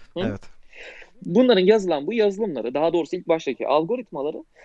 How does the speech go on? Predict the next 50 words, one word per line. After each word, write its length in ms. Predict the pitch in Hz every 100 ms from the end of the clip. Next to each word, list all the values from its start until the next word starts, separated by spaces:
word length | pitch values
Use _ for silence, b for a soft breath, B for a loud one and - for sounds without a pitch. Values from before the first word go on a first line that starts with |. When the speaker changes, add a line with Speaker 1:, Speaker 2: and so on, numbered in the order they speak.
| b b
Speaker 1:
buna 280 | 151 190 247
göre 280 | 180 120 95
daha 180 | 156 180
paralel 340 | 170 175 190
işleme, 420 | 170 - 151 104 -
yay-, 280 | 135 131 143 - - -
yatkınsa 580 | 127 - 285 320 156
paralel 360 | 151 127 123 120
işlem 300 | 117 - 117
gücüne, 140 | 123
Speaker 2:
Daha 180 | 170 233
Speaker 1:
o 20 | 285
Speaker 2:
küçük 280 | - 226 311
Speaker 1:
zaman 200 | 226 269
Speaker 2:
işlem 240 | 302 214
Speaker 1:
ekran 100 | 196
Speaker 2:
gücü 180 | 185 139
ama 160 | 311 220
daha 80 | 196
Speaker 1:
kartı. 120 | 190
Speaker 2:
fazla. 300 | 139 110 101 - _ _ _ _ _ 156
Speaker 1:
Hı 60 |
hı, 160 | 185 262
paralel 340 | 233 196 170 135
işlem 260 | - 123
Speaker 2:
Hı 40 | 107
hı. 40 |
Speaker 1:
gücü. 160 | 104 123
Yani 300 | 135 127 151
daha 160 | 147
küçük 220 | - -
ve 260 | 196 190 156
daha 160 | 151 135
fazla 320 | 113 104 120
kesinlikle. 600 | - - 135 113 - 208 B B B
Ee, 220 | 151 139 127
shader'lar 440 | - 208 190 185
üzerine 300 | 156 170 175
çalışmaya 420 | 180 170 - 190
Speaker 2:
Hı 40 | 190
hı. 40 |
Speaker 1:
uygunsa 400 | 165 135 240 240 - -
shader'da 420 | - 202 156 135
çalıştırıyoruz 640 | 135 110 - 113 110 104
biz 180 | 113 110
bunu. 200 | 123 233 - B B
Yok, 220 | 160 185 -
bunun 260 | 165 170 120
işlem 440 | 165 - 185 185
gücü 280 | 165 131